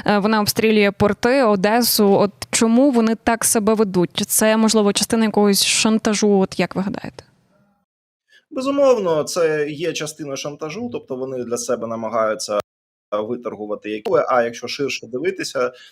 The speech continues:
Speaker 2: вони намагаються, в принципі, як з першого дня війни, схилити нас до капітуляції, до миру, який вигідний саме Росії.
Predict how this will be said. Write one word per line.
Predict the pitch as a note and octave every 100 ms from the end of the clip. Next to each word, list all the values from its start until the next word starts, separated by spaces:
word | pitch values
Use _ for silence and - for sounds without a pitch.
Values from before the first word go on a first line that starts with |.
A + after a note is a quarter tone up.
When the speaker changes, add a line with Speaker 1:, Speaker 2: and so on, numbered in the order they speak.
| _ D#3
Speaker 2:
вони | F#3+
намагаються, | C#3 A#2+ C#3+ D3+ D3 B2 A#2 -
в | - G#2 G2 -
принципі, | C3 C3 - G#2+
як | G#2+ -
з |
першого | - A#2+ - G#2+
дня | A2+ A2
війни, | A#2 C#3 G3
схилити | - A#2 C3+ F#3 C3
нас | A2 G#2 G#2+ B2 C#3+ -
до | - A#2+ A2 G2+
капітуляції, | - - _ A#2 D#3+ F#3 - A#2
до | A2 A#2 G#2 G2
миру, | A2+ C3+ B2+ G#2+
який | G#2+ G#2
вигідний | G#2 A#2 A2+ A2 G#2+ G#2 - - _
саме | - C#3 C3+ C3
Росії. | A#2+ A#2+ - -